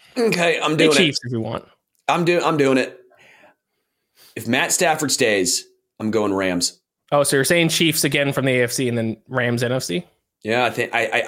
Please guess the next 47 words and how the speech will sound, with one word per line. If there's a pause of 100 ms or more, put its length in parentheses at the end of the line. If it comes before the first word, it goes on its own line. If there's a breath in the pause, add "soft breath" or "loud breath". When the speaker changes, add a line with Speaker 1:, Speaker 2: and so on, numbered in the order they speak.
Speaker 1:
I
think
the
Speaker 2:
Oh.
Speaker 1:
Rams
are,
are,
are
an
upset
pick
for
me. (500 soft breath)
Um, (260)
Matt
Stafford
was
really
good
and
no
one
gave
him
credit.
If
Puka
Nacua
and
Cooper
Kupp
can
stay
healthy, (360 loud breath)
I
think
people
are
gonna
understand
how
good
that
offense
could
be. (440)
Um,